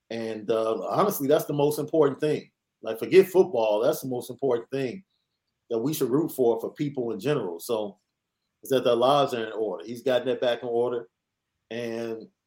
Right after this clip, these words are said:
we need to talk about, you know, Texas teams. And, yo, go, all of you all, you can go to Twitter at Lucky Lefty Pod. I actually had this debate yesterday, and we'll end it with this.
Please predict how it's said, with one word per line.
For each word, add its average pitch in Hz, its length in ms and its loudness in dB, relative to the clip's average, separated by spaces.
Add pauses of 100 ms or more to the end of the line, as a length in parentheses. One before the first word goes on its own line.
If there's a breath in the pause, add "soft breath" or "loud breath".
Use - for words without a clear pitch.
we 170 200 0
need 254 180 0
to 143 80 -4
talk 175 280 6
about, 139 500 6 (1400)
you 151 140 -6
know, 131 160 -2
Texas 190 460 2
teams. 151 600 -6 (380)
And, 180 140 -4 (560)
yo, 214 760 12 (300)
go, 202 400 4 (500)
all 202 300 4
of 185 80 -8
you 196 100 4
all, 160 360 2
you 180 60 -12
can 175 100 -8
go 165 180 0
to 185 80 -6
Twitter 147 500 -2 (600)
at 156 200 -2
Lucky 165 320 -4
Lefty 156 340 -4
Pod. 117 500 -4 (1300)
I 131 60 -6
actually 175 380 -2
had 156 260 0
this 147 160 -2
debate 147 420 4
yesterday, 135 520 -2
and 120 100 -4
we'll 135 200 2
end 135 160 -4
it 123 120 2
with 117 180 -6
this. 107 400 -4